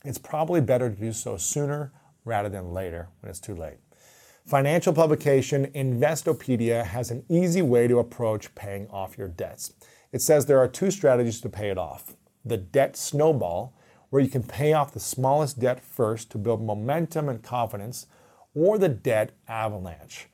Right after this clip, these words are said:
where you tackle the biggest debts first and pay them off in one fell swoop. No matter how you decide to tackle your debt and expenses, remember that there will be people and companies trying to take advantage of you and others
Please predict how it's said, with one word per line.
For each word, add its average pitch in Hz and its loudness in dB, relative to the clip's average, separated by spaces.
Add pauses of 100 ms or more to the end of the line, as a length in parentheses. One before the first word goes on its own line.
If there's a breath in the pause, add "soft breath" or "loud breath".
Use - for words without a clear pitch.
(220)
where 123 0
you 123 2
tackle 135 0
the 117 2
biggest 143 0
debts 120 0
first 151 -4 (320 soft breath)
and 107 -12
pay 135 -2
them 127 0
off 101 -4 (320 soft breath)
in 110 -8
one 104 -6 (260)
fell 90 -4
swoop. - -10
No 156 4
matter 180 6
how 160 2
you 202 0
decide 143 4
to 127 -2
tackle 139 -2
your 120 0
debt 127 0
and 120 -8
expenses, 139 -2
remember 156 2
that 139 2
there 127 2
will 127 2
be 110 -4
people 160 0
and 117 -2
companies 131 -2
trying 135 -6
to 135 -2
take 127 -6
advantage 117 -4
of 120 0
you 120 -2 (440 soft breath)
and 117 -4
others 110 0